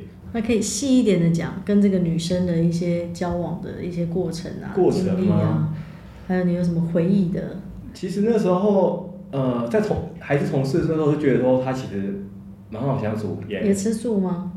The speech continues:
Speaker 2: 诶，他没有。
Speaker 1: 他没有，嘿。
Speaker 2: 其实我从第一任之后，呃，第二任开始，其实后面的女友都没有吃素。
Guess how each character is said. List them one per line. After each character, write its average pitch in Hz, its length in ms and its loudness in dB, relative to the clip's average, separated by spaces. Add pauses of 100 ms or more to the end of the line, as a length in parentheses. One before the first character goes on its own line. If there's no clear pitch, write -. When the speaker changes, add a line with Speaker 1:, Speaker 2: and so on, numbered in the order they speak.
(120)
Speaker 2:
诶， 110 200 -6
他 151 140 -4
没 165 140 0
有。 101 80 0 (280)
Speaker 1:
他 208 60 -6
没 190 140 0
有， 165 80 -6 (200)
嘿。 175 140 -6
Speaker 2:
其 165 140 -2
实 170 80 4
我 151 100 4
从 135 440 2 (100)
第 151 120 -4
一 160 60 0
任 143 180 2
之 123 180 -2
后， 113 520 -2 (320)
呃， 143 160 -2
第 180 180 6
二 190 80 6
任 156 80 2
开 143 200 4
始， 139 180 0
其 - 160 -4
实 110 220 -4
后 135 160 -4
面 131 140 0
的 104 60 -2
女 107 80 -2
友 104 60 -4
都 104 100 -2
没 104 100 -2
有 95 60 -6
吃 90 160 -4
素。 90 200 -14